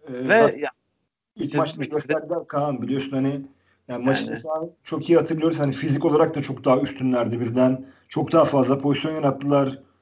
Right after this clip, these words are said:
Speaker 1: Yani sanki evinde oynayan Hırvatistan gibiydi açıkçası ilk maçta.
Speaker 2: Evet.
Speaker 1: Ee, ve bizim zayıf yönlerimizde, savunmadaki zayıf yönlerimizde özellikle sağ kanattaki sıkıntıları yani çok iyi tespit etmişler. Zaten Bilic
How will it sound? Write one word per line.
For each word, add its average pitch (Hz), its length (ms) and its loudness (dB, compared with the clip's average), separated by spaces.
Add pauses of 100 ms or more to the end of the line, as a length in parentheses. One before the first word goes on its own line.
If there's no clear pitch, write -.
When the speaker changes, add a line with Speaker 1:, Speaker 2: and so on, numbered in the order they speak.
(260)
Speaker 1:
Yani 135 340 -2
sanki 170 320 4
evinde 165 280 6
oynayan 170 220 4
Hırvatistan 170 500 0
gibiydi 127 220 -2
açıkçası 113 400 -6
ilk 110 120 -8
maçta. 127 500 -6
Speaker 2:
Evet. 120 100 -8 (340)
Speaker 1:
Ee, 131 480 2 (100)
ve 165 160 6
bizim 151 200 2
zayıf 156 280 2
yönlerimizde, 151 540 0
savunmadaki 135 480 0
zayıf 135 460 2
yönlerimizde 127 600 0
özellikle 135 260 0
sağ 139 220 0
kanattaki 135 400 -2
sıkıntıları 131 640 -2 (880)
yani 127 180 -4
çok 160 200 2
iyi 156 100 0
tespit 135 280 0
etmişler. 151 400 0
Zaten 135 340 4
Bilic 135 240 6